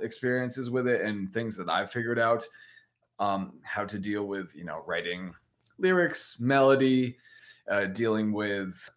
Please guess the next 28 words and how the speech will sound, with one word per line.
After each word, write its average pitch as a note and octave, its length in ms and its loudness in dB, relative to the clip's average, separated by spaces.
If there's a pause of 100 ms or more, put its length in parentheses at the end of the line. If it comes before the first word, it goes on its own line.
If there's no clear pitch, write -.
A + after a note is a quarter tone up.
(100)
you F#2 120 -8
know, F2 120 -6
the F2+ 80 -6
whole F#2+ 180 -6
concept G2 480 -8
of E2 180 -8 (520)
originality. F#2+ 1000 -2 (240)
And F#2+ 260 0
today C#3+ 440 6
we're D3+ 120 4
gonna C#3 160 4
be B2+ 80 2
discussing A2 840 0 (100)
everything A#2 420 -2
surrounding G#2+ 920 -2
writer's G2 340 -2
block. D2+ 380 -4
So G#2 320 0
there's G#2 180 -8
a A2 60 -6
couple A#2 260 2
of G#2+ 80 2
different G#2+ 320 0
ways G2+ 280 -2
to F2+ 100 -14
look F2 180 -6
at E2+ 200 2
it. D#2+ 60 -4